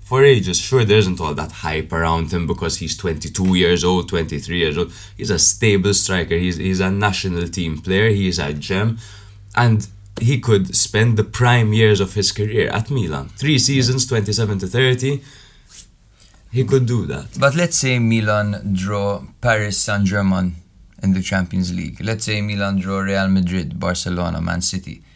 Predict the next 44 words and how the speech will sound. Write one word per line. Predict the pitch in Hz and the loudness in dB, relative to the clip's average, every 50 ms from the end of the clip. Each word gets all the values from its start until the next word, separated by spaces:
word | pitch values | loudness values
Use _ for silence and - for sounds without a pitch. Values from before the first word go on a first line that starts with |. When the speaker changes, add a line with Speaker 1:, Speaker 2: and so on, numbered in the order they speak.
| _ _ _ _ _ _ _ _ _ _ _ _ _ - | _ _ _ _ _ _ _ _ _ _ _ _ _ -6
Speaker 2:
Is | - 127 120 107 | -4 -2 0 0
Belotti | 95 92 123 120 127 135 120 - 120 110 | 2 2 2 4 2 0 -2 -2 -4 -4
the | 98 104 | -2 0
guy | 98 104 104 | 0 2 2
you | 101 101 98 98 | 0 0 -2 -2
want | 98 110 113 107 104 | -2 -2 -4 -4 -6
up | 95 - - | -8 -10 -6
front | - 110 107 101 98 - - | -6 -4 -4 -4 -8 -10 -10
against | - - 98 101 101 95 87 | -6 -4 -4 -2 -2 -4 -4
these, | 92 92 90 - | -6 -8 -8 -8
these | - 92 92 92 | -6 -6 -6 -4
teams? | - 101 101 98 95 - - - - - - _ _ _ - - - - - - - _ - - - - 113 104 - - - 117 - - | -4 -4 -4 -4 -6 -8 -14 -20 -20 -20 -20 _ _ _ -20 -20 -20 -20 -20 -20 -20 _ -20 -16 -8 -6 -4 -4 -6 -8 -14 -14 -8 -4
Speaker 1:
I | 104 107 110 | 0 2 2
mean, | 110 113 113 113 | 2 2 2 2
if | 113 104 | 0 0
we're | 110 120 | 0 0
talking | 110 120 117 113 104 107 | 2 2 0 0 0 2
about | 104 101 95 | 2 2 2
Milan's | 98 98 95 95 92 90 87 90 90 82 | 2 2 2 0 0 0 -2 -4 -4 -2
budget, | 82 107 113 110 107 - 95 82 80 80 - - - _ _ _ _ _ _ _ _ _ _ _ _ _ - | 0 0 2 2 2 0 -2 -2 -4 -6 -12 -18 -18 _ _ _ _ _ _ _ _ _ _ _ _ _ -10
a | - 92 | -6 -6
hundred | 92 98 101 101 98 95 101 98 - | -4 -2 -2 0 0 0 -2 -2 -2
percent, | 104 98 98 - 104 95 85 | -2 -2 0 0 -2 -2 -2
he's, | 95 92 90 85 | -4 -6 -6 -4
he's | 92 95 95 92 82 87 | -4 -2 -2 -2 -4 -4
the | 98 | -4
best | 92 90 98 98 95 - 101 | -2 -2 -2 -2 -2 -2 -4
it | 95 - | -6 -6
could | - 104 92 92 | -4 -4 -2 0
get | 104 104 95 | 0 -2 -2
for | - - - 78 | -4 -8 -8 -8
Milan. | 76 76 71 67 69 71 73 80 85 | -8 -8 -8 -8 -8 -8 -8 -8 -8
Speaker 2:
Yeah. | 110 98 | -8 -4
Speaker 1:
Now, | 95 104 98 95 | -2 -2 -2 0
if | - 113 104 | 0 -2 0
you're | 110 110 101 | 0 0 0
telling | - 101 95 92 90 87 87 87 | 0 0 -2 -2 -2 -2 -4 -6
me | 85 | -4
all | 85 82 82 85 | -4 -4 -4 -4
of | 82 85 | -4 -4
a | 85 | -6
sudden | 80 - 90 85 85 85 85 85 85 85 | -6 -6 -6 -6 -6 -6 -6 -8 -8 -8
Milan | 85 85 82 80 80 78 82 | -6 -6 -6 -6 -6 -6 -6
afford, | 80 80 - - 92 85 82 82 82 85 80 73 - | -8 -10 -10 -8 -6 -4 -2 -2 -2 -2 -4 -4 -8